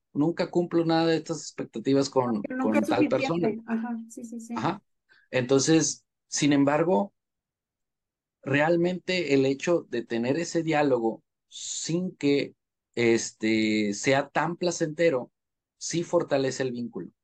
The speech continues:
Speaker 1: Y a
Speaker 2: Guau.
Speaker 1: lo mejor las primeras veces ese diálogo sí es muy incómodo. Recuerdo algunos pacientes que estaban, una pareja que estaba a punto de separarse, pero dijeron, "¿Sabes qué? Ya me harté,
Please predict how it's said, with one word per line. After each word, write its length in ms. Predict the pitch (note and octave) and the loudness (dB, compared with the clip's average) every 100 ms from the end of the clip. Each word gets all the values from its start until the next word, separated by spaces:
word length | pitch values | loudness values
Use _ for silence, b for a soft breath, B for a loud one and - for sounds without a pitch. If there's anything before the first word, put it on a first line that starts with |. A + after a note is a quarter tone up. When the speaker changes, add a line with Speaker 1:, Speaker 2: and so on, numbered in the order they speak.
| _ _ _ _ _ _ _ _ _ _ _ A#3 A3 A3 | _ _ _ _ _ _ _ _ _ _ _ -2 0 2
Speaker 1:
Y 100 | C3+ | 2
a 60 | |
Speaker 2:
Guau. 140 | C3 - | 2 0
Speaker 1:
lo 80 | C#3 | 2
mejor 280 | C3 D3 D3+ | 4 4 2
las 140 | E3+ | -2
primeras 420 | D#3+ C#3 C3+ C#3+ | -2 0 2 2
veces 420 | C#3 B2 D3 - - | 0 -2 -4 -4 -12
ese 220 | A2+ B2 | -8 -2
diálogo 380 | A#2+ A#2+ B2+ A#2+ | 2 4 4 2
sí 180 | - A2 | 0 0
es 100 | G#2+ | 0
muy 160 | A2+ A#2 | 0 -2
incómodo. 640 | A#2 B2+ A#2+ G#2 F#2+ - | 0 2 4 2 0 -4
Recuerdo 460 | - F#2+ - G#2+ A2+ | -8 -4 2 4 6
algunos 360 | A2+ A2 A2 - | 6 4 0 0
pacientes 540 | A2 A2+ A2 G#2+ A2 | -4 -2 -2 -4 -8
que 80 | G#2 | -10
estaban, 440 | - G2+ G#2 G#2 - | -4 0 2 0 -4
una 260 | F#2+ G#2 | -4 -2
pareja 400 | A#2 A2+ G#2 A#2 _ _ _ _ | 0 -2 -2 -6 _ _ _ _
que 80 | - | -4
estaba 260 | A2+ A#2 A#2+ | -2 2 2
a 80 | A#2+ | 2
punto 340 | C3 - C3 | -2 2 4
de 340 | B2 G#2+ F#2 _ _ _ | 6 4 0 _ _ _
separarse, 760 | - - - C3 B2+ A#2 - D#3 _ _ _ _ _ _ _ | -10 -4 0 2 2 0 -6 -10 _ _ _ _ _ _ _
pero 200 | C3+ C3+ | 4 4
dijeron, 320 | C3 C3+ C3+ | 4 2 0
"¿Sabes 320 | C#3+ E3+ E3+ | 2 0 0
qué? 340 | - F3+ F#3 - _ | -2 -2 -2 -6 _
Ya 180 | C3+ C#3+ | -6 -4
me 120 | D#3 | -2
harté, 460 | C#3+ - F3 F3 | -2 0 0 0